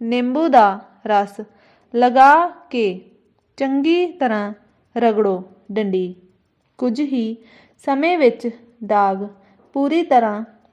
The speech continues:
ਸਾਫ਼ ਹੋ ਜਾਣਗੇ। ਡੰਡੀ ਮਾਈਕ੍ਰੋਵੇਵ ਨੂੰ ਸਾਫ਼ ਕਰਨ ਲਈ ਨਿੰਬੂ ਦੇ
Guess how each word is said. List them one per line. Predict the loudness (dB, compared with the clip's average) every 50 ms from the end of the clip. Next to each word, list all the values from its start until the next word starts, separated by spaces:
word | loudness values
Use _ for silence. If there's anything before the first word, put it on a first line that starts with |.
| _ _
ਸਾਫ਼ | -2 2 2 2 2 0 -2 -10 -20 _ _ _ _ _ _ -2
ਹੋ | 0 0 0
ਜਾਣਗੇ। | 0 0 -2 -2 -2 -4 -4 -4 -4 -2
ਡੰਡੀ | -2 -2 -4 -4 -6 -8 -8 -10 -14 _ _ _ _ _ _ _ _ _ _ _ _ _ _ _ _ -20 _ _
ਮਾਈਕ੍ਰੋਵੇਵ | -2 0 0 0 0 -2 2 2 2 4 6 4 4 4 2 -2 -8 -14 -16 _ _ _ _ _ _ _ _ _ _ _ _
ਨੂੰ | -4 -2 -2 -2 -2 -4 -8 -12 -16 _ _ _ _ _ -6
ਸਾਫ਼ | -4 -2 -2 -2 -4 -6 _ -20 _ _ _ _ _ _ _ _ 0
ਕਰਨ | 2 2 4 4 2 2
ਲਈ | 2 2 2 0 0 -4 -8 -12 -20 -20 _ _ -8
ਨਿੰਬੂ | -6 -4 -2 -2 -2 -2 -2 -2 0
ਦੇ | 2 4 4 4 4